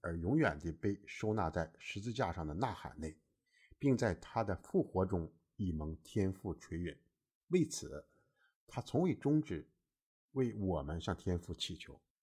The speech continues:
如果我们的祈祷在子女般的大胆信赖中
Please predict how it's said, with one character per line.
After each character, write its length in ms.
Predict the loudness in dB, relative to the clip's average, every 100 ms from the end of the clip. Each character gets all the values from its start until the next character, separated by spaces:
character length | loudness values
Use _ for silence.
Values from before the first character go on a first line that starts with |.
| _ 4
如 120 | 6
果 160 | 8
我 280 | 8 8 4
们 100 | 4
的 100 | 0
祈 200 | 0 0
祷 180 | 0 0 _ _ _ _ -4
在 180 | 0 0
子 260 | -2 2
女 140 | 4 4
般 200 | 4 0
的 80 | 0
大 240 | 0 0
胆 160 | -2 -4
信 180 | 2
赖 160 | 2 2
中 240 | 2 0